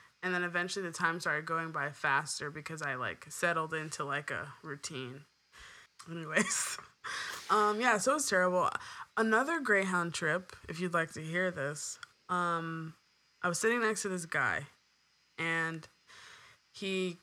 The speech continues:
sat next to me, and he was, like, trying to be friendly, but I was trying not to, like, make eye contact 'cause I didn't want him to try to talk to me. And then he fell asleep, and he fell asleep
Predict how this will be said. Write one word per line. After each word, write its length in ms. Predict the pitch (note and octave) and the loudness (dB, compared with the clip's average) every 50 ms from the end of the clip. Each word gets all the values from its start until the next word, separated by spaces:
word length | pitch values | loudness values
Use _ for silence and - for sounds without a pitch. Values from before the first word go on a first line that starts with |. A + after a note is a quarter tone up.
| - | -18
sat 300 | - - - F#3 G#3 A3 | -14 -4 0 0 2 2
next 300 | G#3+ G3+ G3+ F#3+ - - | 2 0 -2 -2 -6 -6
to 60 | - F#3 | -6 -4
me, 260 | F3+ F3 F3 F3 E3+ - | -4 -4 -4 -4 -4 -4
and 120 | E3 D#3 | -6 -6
he 120 | D#3+ E3+ E3+ | -6 -6 -8
was, 140 | E3 D3+ D#3+ | -8 -8 -8
like, 200 | D#3 D3+ D#3 - - - - _ _ _ _ _ _ _ _ _ _ _ _ _ _ | -10 -10 -10 -14 -18 -20 -20 _ _ _ _ _ _ _ _ _ _ _ _ _ _
trying 300 | - - F#3 F#3 F#3+ G#3 A3 | -4 4 6 6 6 6 4
to 60 | G#3 | 2
be 120 | G3+ F#3+ | 0 0
friendly, 440 | F3 - E3 E3 E3 E3 E3+ E3+ E3+ | -2 0 2 2 2 2 0 -2 -4
but 140 | E3 D#3+ D3+ | -2 0 0
I 120 | D3 D3+ | 2 2
was 260 | D#3 D#3 D3+ - - - _ - | 0 -2 -6 -10 -12 -14 _ -14
trying 400 | - - F3 E3 E3 F3 F3+ F3+ | -6 0 2 2 2 2 0 0
not 220 | E3+ D#3+ D3 C3 - | 0 0 0 -2 -2
to, 80 | - E3 | -4 -2
like, 180 | C#3+ C#3+ D3+ D#3 | -2 -2 -2 -4
make 200 | D#3+ D#3 C#3+ - | -6 -4 -2 0
eye 140 | C3+ D3+ D#3+ | 0 0 0
contact 500 | - - D#3+ D3 D3+ D3 D3 C#3+ C#3+ - | 0 0 -2 -2 -2 -2 -2 -2 -2 -4
'cause 80 | D3 | -6
I 100 | D3+ D3+ | -8 -8
didn't 220 | D3+ D#3 D#3 D3+ D3+ | -6 -6 -8 -6 -6
want 120 | D3+ D3+ | -6 -6
him 120 | D#3 D#3 D3 | -6 -8 -8
to 80 | D3 | -8
try 220 | C#3 - D3+ D3 D3 | -8 -4 -4 -4 -4
to 100 | C#3+ - | -4 -2
talk 280 | D3 C3 C3+ D3 - | -2 -2 -2 -2 -6
to 100 | - - | -12 -12
me. 240 | D#3 D#3 D#3 E3+ - _ - - - - - - - - - | -10 -10 -10 -12 -14 _ -20 -18 -16 -14 -14 -14 -14 -12 -2
And 80 | - G3 | 2 4
then 80 | G#3 G#3 | 4 4
he 100 | A3 G#3 | 2 -2
fell 260 | F#3 - G#3 G#3 A#3 B3 | 2 4 6 6 6 6
asleep, 480 | B3 - - - C4 C4+ C#4 C4+ C#4 - | 2 0 -2 -2 -2 0 -2 -4 -2 -2
and 100 | - G3 | -2 0
he 80 | G#3 G3+ | 0 -2
fell 240 | F#3 - G#3 A3 A3+ | -2 0 0 0 0
asleep 280 | A3 - B3 G#3+ F#3+ | 0 -2 -4 -4 -4